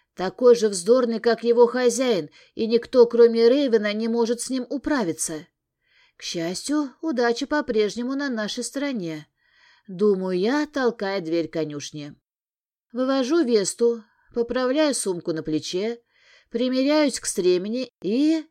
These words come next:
подпрыгиваю на месте, когда за спиной раздается: «Далеко собралась?» Знакомый голос прошивает спину сотни раскаленных болезненных игл.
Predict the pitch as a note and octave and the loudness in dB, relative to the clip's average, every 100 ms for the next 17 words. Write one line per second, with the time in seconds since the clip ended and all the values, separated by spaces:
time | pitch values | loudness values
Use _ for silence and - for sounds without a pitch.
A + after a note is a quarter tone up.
0 | _ - F3 - F3+ G3 F#3 E3+ F#3 F3+ | _ -4 -2 -2 -2 0 0 0 -2 -2
1 | F#3+ A#3+ D#4 - - D3+ - _ _ _ | -4 -2 -4 -4 -2 -2 -4 _ _ _
2 | _ D4+ C#4+ B3+ B3 A#3+ - A#3+ G#3 G3 | _ -2 -2 0 0 -2 2 2 2 -2
3 | F3+ E3 E3+ D#3 D3+ - D#3+ D3+ _ _ | -4 -4 -2 -2 -2 -6 -8 -10 _ _
4 | _ _ _ D#3 D#3+ F#3+ F#3+ D4 - E3+ | _ _ _ 2 4 4 0 0 0 0
5 | D#3+ F3+ A3 C#3+ - - _ _ _ _ | 2 2 2 0 -4 -14 _ _ _ _
6 | _ _ _ _ _ A3+ A3+ B3 A#3 D4 | _ _ _ _ _ -8 -2 -2 0 -2
7 | C4 B3+ G#3+ C4 B3+ A3+ B3 B3 C#4 B3+ | 0 -2 2 4 4 2 -2 -2 -2 -2
8 | B3+ A#3+ - - C#4 C4+ - - D4 E4 | 0 0 -2 -2 -4 -2 -4 -2 2 2
9 | E4 E4 D4 C#4+ - B3+ B3 A#3+ A#3 A#3 | 0 -2 -2 -2 -2 0 4 4 4 0
10 | G3 A3+ A3 A3+ G#3+ A#3 A#3+ A#3 D#4 B3 | 0 -2 4 4 4 2 -4 -2 -2 0
11 | D#3 D3 | -2 -6